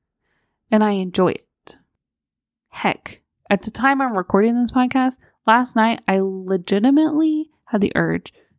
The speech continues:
to, like, skip through the house. Like, what? Like, I'm awkward. Like, it is what it is. I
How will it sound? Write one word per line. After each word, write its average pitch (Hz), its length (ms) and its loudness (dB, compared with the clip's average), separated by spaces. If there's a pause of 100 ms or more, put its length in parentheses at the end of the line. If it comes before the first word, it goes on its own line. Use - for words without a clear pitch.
(140)
to, 196 380 2 (920)
like, 180 400 -6
skip - 440 -2
through 185 160 -2
the 170 100 -6
house. - 460 -14 (1040)
Like, 208 160 -2
what? 202 400 0 (500)
Like, 226 180 0
I'm 262 260 0
awkward. - 600 -2 (720)
Like, 214 200 0
it 202 120 4
is 220 300 2
what 202 140 0
it 180 180 -6
is. 240 440 0
I 180 180 -8